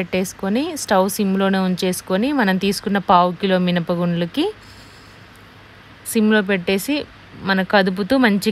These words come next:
కలర్ వచ్చేంత వరకు వేయించేసుకోవాలన్నమాట. ఇది కదుపుతూ ఉంటే మధ్య మధ్యలో కొంచెం మనకి అతుకుతూ వస్తుందన్నమాట. అలా రాకుండా మనకి ఫ్రై అయినప్పుడు మంచి స్మెల్ వస్తది. అలాగే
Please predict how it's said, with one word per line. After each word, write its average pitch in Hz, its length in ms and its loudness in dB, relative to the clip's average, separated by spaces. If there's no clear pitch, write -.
కలర్ 180 280 4
వచ్చేంత 175 540 0
వరకు 175 340 -2
వేయించేసుకోవాలన్నమాట. 160 1120 0
ఇది 196 160 -2
కదుపుతూ 202 440 2
ఉంటే 214 220 2
మధ్య 185 260 2
మధ్యలో 185 300 2
కొంచెం 185 320 -2
మనకి 175 300 -2
అతుకుతూ 190 400 -2
వస్తుందన్నమాట. 170 520 -2
అలా 185 240 4
రాకుండా 185 460 2
మనకి 190 340 -2
ఫ్రై 185 160 4
అయినప్పుడు 214 440 0
మంచి 196 340 0
స్మెల్ 190 340 0
వస్తది. 202 360 0
అలాగే 185 360 2